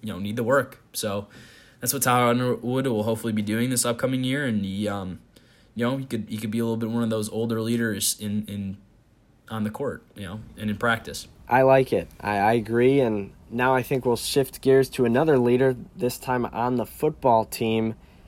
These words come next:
Speaker 2: Brandon Peters named to the Maxwell Award watch list, the highest award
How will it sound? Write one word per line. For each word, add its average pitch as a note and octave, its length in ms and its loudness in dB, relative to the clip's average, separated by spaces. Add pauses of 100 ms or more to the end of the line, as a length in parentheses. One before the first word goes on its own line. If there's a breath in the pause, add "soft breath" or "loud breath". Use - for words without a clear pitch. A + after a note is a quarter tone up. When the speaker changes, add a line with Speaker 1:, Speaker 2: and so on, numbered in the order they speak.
(300 soft breath)
Speaker 2:
Brandon F3 420 4
Peters C3+ 560 2
named B2 340 2
to C3 100 -4
the A2+ 100 0
Maxwell C3+ 640 0
Award A#2+ 400 4
watch A#2 400 0
list, A#2 340 -2
the G#2 80 -2
highest A#2 500 -2
award A2+ 480 2